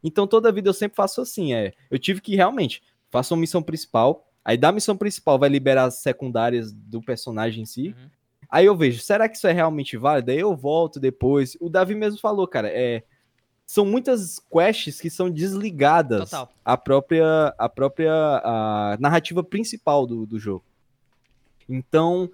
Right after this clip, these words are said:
Speaker 1: é, somente aquelas que realmente me puxaram assim pela mão de, "Não, cara, essa aqui é uma história boa." Que é um exemplo que eu posso dizer assim, sem muito spoiler, é que a história da Masako.
Speaker 2: Uhum.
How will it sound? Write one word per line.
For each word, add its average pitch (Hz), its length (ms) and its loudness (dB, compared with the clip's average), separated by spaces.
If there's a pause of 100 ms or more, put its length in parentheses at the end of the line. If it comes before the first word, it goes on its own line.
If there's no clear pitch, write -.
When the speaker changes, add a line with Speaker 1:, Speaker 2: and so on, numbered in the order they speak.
(220)
Speaker 1:
é, 131 280 4
somente 214 480 -2
aquelas 208 300 0
que 190 140 -4
realmente 208 480 0
me 190 100 -6
puxaram 185 480 -2
assim 175 220 -8
pela 170 280 0
mão 147 180 -4
de, 156 160 -6
"Não, 160 180 -4
cara, 101 200 -6
essa 101 160 -10
aqui - 180 -8
é 135 40 0
uma 143 100 -4
história 143 320 -4
boa." 107 320 -4 (380)
Que - 160 -4
é 117 100 2
um 127 120 -2
exemplo 127 360 -6
que 127 80 -8
eu 120 40 -2
posso 120 240 -4
dizer 120 120 -8
assim, 117 160 -12
sem 123 120 -8
muito 117 340 -8
spoiler, 131 420 2
é 127 80 4
que 127 180 -2
a 117 100 2
história 127 360 0
da 127 100 -2
Masako. 135 540 -2
Speaker 2:
Uhum. 185 100 -16